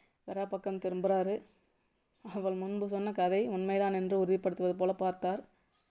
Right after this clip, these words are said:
ஆனால் வெராவோ எதையுமே கவனிக்காம திறந்த அந்த பிரெஞ்சு ஜன்னலை மட்டும் பார்த்துட்டே இருக்கான். கண்கள் வந்து மிரச்சித்தீ, அவரோட கண்கள்ல மிரச்சித்தீ வந்து, அஹ், எரியுது.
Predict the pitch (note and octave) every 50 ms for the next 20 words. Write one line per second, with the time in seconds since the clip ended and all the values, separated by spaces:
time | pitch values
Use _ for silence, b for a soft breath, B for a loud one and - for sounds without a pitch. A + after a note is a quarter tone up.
0 | _ _ _ _ _ _ _ _ _ _ _ _ _ _ _ _ _ _ _ _
1 | _ _ G3+ F#3+ F#3+ F#3+ F#3+ F#3+ F#3 F#3 F#3 F3+ G3 G3 F#3+ F#3 F#3+ G3 F#3+ F#3
2 | F3+ F3+ F#3+ F#3+ F#3 F#3+ G3 A#3 - - B B B B B B - G3 F3+ F3+
3 | F#3 F3+ F#3 F#3 F3+ F#3 F#3 F#3+ - - - F3+ F3+ F#3 F#3+ G3 F#3+ F#3 F#3 -
4 | F#3 F3+ F3+ F3+ F#3+ F#3 F#3+ F#3 F#3 F3+ F3 F3+ F3 - G3+ - F#3+ F3 F3 -
5 | F3 F#3 F#3+ F3+ F3+ - A#3 A3+ - - - _ _ _ _ _ _ _ _ _
6 | _ _ _ _ _ _ _ _ _ _ _ _ _ _ _ _ _ _ _ _
7 | _ _ _ _ _ G3 F#3 F#3+ G3 G3 G3+ G3 G3 F#3+ F#3+ F#3 F#3+ F#3+ G#3+ B3
8 | C4+ B B B B B B B _ - F#3 F#3+ G3+ - G#3+ G#3 - - G#3 G#3
9 | G3 F#3+ F3+ F3+ F#3+ F#3+ F3+ F3+ F3+ F3+ F3+ - F3+ F#3+ G3 G3 G3+ G3+ G#3 G3
10 | F#3+ F#3+ G3+ - G#3 G3 - G3 F#3+ F3+ F#3 F#3 G3+ A#3 A#3+ B B B B B
11 | B B B B - F#3+ F#3 F3+ F3 F3 F3+ F3+ G3 G#3+ G#3+ G3 F#3 F#3